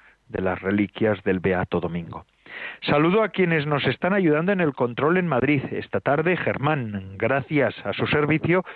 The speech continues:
podemos emitir hoy también. Hoy que es día veintiséis de noviembre de dos mil veinte. ¿Cómo se pasa el tiempo? No me digan a mí que no.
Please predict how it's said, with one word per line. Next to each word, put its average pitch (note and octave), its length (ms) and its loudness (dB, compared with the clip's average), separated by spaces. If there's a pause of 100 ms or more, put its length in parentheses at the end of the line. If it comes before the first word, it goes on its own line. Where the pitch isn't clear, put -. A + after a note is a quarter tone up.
(180)
podemos C#3+ 500 0
emitir C3 600 0 (220)
hoy F#3+ 300 2 (120)
también. F#2+ 560 -6 (420)
Hoy A#2+ 160 2
que B2 300 2
es D#3 240 -4
día D3+ 420 2
veintiséis B2+ 800 0
de F3+ 100 2
noviembre D#3+ 560 2
de C#3 120 2
dos A2+ 220 0
mil C3+ 200 2
veinte. B2+ 380 0
¿Cómo C3+ 320 -6
se G#2+ 120 0
pasa G2 220 -2
el F#2 140 -2
tiempo? E2 480 -6
No G2 80 -6
me G2 100 -4
digan F#2 220 0
a D#2+ 80 -2
mí D#2 100 -6
que - 120 -8
no. D#2 160 -10